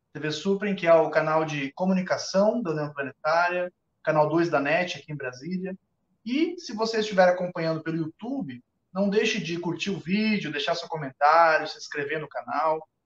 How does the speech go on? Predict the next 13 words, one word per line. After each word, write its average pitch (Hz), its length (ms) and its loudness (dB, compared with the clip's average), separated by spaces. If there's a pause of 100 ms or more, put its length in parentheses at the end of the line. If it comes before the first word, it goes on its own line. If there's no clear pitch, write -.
(140)
Assim - 260 -4
você 202 240 0
nos 202 160 0
auxilia 214 580 -2 (160)
a 156 60 -4
produzir 160 540 -6
mais 185 320 2
material 160 480 0
de - 180 -18
qualidade 175 560 2
pra 156 180 -4 (140)
todos 151 180 -8
vocês. - 640 -10